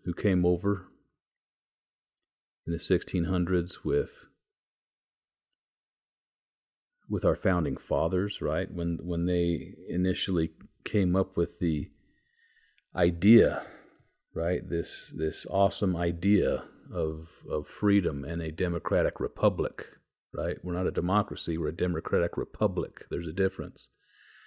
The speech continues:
But there were co-, th-, there was a covenant that was reestablished, and it was the covenant that God made with Abraham,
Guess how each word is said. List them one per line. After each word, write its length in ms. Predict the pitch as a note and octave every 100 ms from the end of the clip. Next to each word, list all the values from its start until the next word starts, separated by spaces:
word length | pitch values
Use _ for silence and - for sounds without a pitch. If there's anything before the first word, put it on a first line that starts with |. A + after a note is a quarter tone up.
| - _ _ _ _ _ _ _ _ _ _ _ _ -
But 320 | G#2+ G2 F#2 - - - - _ _ _ _ _ _ _ _ _ _ _ _ _ - -
there 220 | - G#2 G2+
were 220 | G2 F#2
co-, 260 | - - G#2+
th-, 120 | A2+
there 100 | A#2
was 160 | A2 G#2
a 40 |
covenant 800 | - - C#3 A2+ F#2 D#2 C#2+ -
that 200 | F2 E2+
was 580 | E2+ F2+ E2+ D#2+ D#2+ - -
reestablished, 1080 | F#2 G2 E2+ - - G#2 G2 D#2 C#2+ - -
and 120 | F2
it 80 | F2
was 160 | F2+ D#2+
the 120 | D#2
covenant 640 | - G#2+ G2 E2+ D#2+ - -
that 160 | E2 D2+
God 300 | F2+ F2 E2
made 220 | E2+ D2+
with 140 | C#2+ E2
Abraham, 720 | F#2+ F2 D2+ - D2+ D2